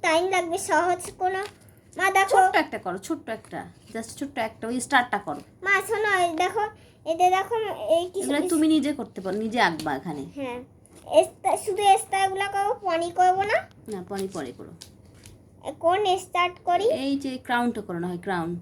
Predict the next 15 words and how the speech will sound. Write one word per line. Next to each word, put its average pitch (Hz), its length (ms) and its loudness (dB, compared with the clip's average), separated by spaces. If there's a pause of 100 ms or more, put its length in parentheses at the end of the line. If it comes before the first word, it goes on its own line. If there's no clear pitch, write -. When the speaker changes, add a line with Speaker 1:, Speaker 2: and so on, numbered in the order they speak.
(480)
Speaker 2:
বা 196 100 -2
এই 220 120 2
একটা 214 180 -4
স্টার, 196 540 -4
স্টার 190 300 -6
আছে। 185 300 -10 (600)
Speaker 1:
রেইনবো 320 340 6
আঁকবো? 415 500 4
Speaker 2:
হ্যাঁ, 320 320 -6
আঁকো। 320 300 -12 (1160)
Speaker 1:
এই 294 120 -6
যে 330 120 2 (220)
আমি 285 240 0
রেইনবো 277 260 4
আঁকছি। 269 480 -4